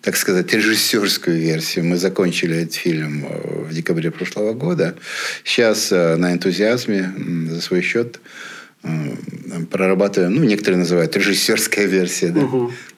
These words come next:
Speaker 2: Мгм.
Speaker 1: Такая прокатная версия.
Speaker 2: Мгм.
Speaker 1: Как угодно ее называйте, но это наша версия, в которой, э, мы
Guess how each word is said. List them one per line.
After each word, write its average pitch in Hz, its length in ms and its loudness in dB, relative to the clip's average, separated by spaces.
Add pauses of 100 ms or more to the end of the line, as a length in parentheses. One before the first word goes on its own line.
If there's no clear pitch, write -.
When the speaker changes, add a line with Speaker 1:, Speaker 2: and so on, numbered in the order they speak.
(160)
Speaker 2:
Мгм. 143 260 -2 (260)
Speaker 1:
Такая - 220 -2
прокатная 87 680 0
версия. 85 280 -2
Speaker 2:
Мгм. 87 200 -8
Speaker 1:
Как - 180 -4
угодно 98 320 2
ее 92 100 4
называйте, 131 500 2
но 98 100 4
это 95 220 0
наша 98 260 0
версия, 160 340 -2
в - 40 -16
которой, 95 480 -2 (800)
э, 87 100 -2
мы 92 240 4